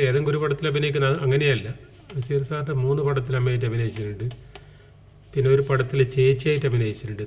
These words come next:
തോക്കുകൾ കഥ പറയുന്നു എന്നുള്ള പടത്തിൽ. പിന്നെ ശാരദ, ശാരദ നസീർ സാറിൻ്റെ അമ്മയായിട്ട് അഭിനയിച്ച ചെന്നായ വളർത്തിയ കുട്ടിയിൽ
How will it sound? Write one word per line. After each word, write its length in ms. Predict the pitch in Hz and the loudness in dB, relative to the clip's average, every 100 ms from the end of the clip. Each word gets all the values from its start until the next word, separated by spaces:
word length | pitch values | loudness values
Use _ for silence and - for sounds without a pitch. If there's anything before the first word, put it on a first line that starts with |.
| - | 0
തോക്കുകൾ 380 | 120 120 127 117 | 0 2 0 0
കഥ 140 | 120 110 110 | -2 -2 -4
പറയുന്നു 360 | 107 101 98 123 - | -4 -8 -10 -14 -14
എന്നുള്ള 220 | 131 120 101 | -8 -6 -6
പടത്തിൽ. 260 | 101 - - - - - - - - - - - - - - - - - - - | -12 -18 -20 -20 -20 -20 -14 -12 -10 -14 -20 -20 -20 -20 -20 -20 -20 -20 -20 -10
പിന്നെ 180 | 147 139 | -4 -2
ശാരദ, 420 | 139 139 151 143 113 - - - - - - - - - | 2 2 2 2 -2 -6 -20 -20 -20 -20 -20 -20 -20 -10
ശാരദ 400 | 143 131 147 165 175 | -2 0 0 0 0
നസീർ 240 | 151 160 147 | 0 -2 -2
സാറിൻ്റെ 300 | 160 151 147 143 | -2 0 0 0
അമ്മയായിട്ട് 300 | 143 143 139 | 2 2 2
അഭിനയിച്ച 400 | 143 139 139 135 131 | 4 4 4 0 0
ചെന്നായ 320 | 127 127 151 147 | 0 2 0 2
വളർത്തിയ 340 | 127 117 131 110 | 0 0 -2 -2
കുട്ടിയിൽ 340 | - 101 95 | -4 -10 -10